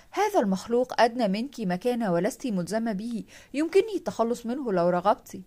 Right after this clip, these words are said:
موج وهو يختبئ خلف لوج: "تتخلص مني؟ ماذا فعلت لك؟" لوج وهي تبسط ذراعيها في وجه مارج وتقول بغضب: "ألست تحت أمري أيها الأخطبوط؟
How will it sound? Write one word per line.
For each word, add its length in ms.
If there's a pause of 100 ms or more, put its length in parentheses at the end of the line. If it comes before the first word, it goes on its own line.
(300)
موج 380
وهو 320
يختبئ 520
خلف 300
لوج: 300 (400)
"تتخلص 640
مني؟ 380 (420)
ماذا 280
فعلت 360
لك؟" 420 (720)
لوج 320
وهي 340
تبسط 340
ذراعيها 640
في 180
وجه 280
مارج 420
وتقول 440
بغضب: 440 (400)
"ألست 320
تحت 300
أمري 340
أيها 280
الأخطبوط؟ 580